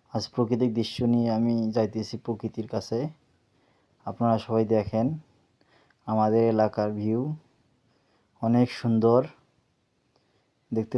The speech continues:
পাচ্ছেন অনেক সুজলা সুফলা শস্য শ্যামল, আমাদের পুকুর, এখানে অনেক মাছ, হাঁস, সবই পালন, লালন পালন হয়ে যায়। আপনারা দেখেন আমাদের দোলাটা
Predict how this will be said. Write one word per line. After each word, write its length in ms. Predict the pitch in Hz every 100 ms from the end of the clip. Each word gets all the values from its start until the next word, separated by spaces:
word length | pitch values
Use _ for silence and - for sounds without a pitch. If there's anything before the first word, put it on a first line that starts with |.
| 120
পাচ্ছেন 280 | 117 - 123 117
অনেক 160 | 117 - 120 110
সুজলা 360 | - 113 117 113 -
সুফলা 420 | 113 117 110 110 123 - _
শস্য 320 | 113 110 - 110 104
শ্যামল, 340 | - 110 113 110 123 _ _ _ - 110
আমাদের 340 | 110 110 110 110
পুকুর, 400 | 113 - 113 113 - _ _ _ -
এখানে 320 | 113 110 113 110
অনেক 180 | 107 107 -
মাছ, 240 | 104 107 110 -
হাঁস, 280 | 107 107 104 - _ _ _ _ _
সবই 200 | 120 117 107
পালন, 240 | 104 107 107
লালন 220 | 107 110 104
পালন 200 | 104 104 104
হয়ে 140 | 104 101
যায়। 180 | 104 123 _ _ _ _ _ _ -
আপনারা 220 | 107 117 110
দেখেন 220 | 110 - 113
আমাদের 300 | 110 110 110 101 - - - _ _ _ _ _ _ _ 117
দোলাটা 340 | 117 120 120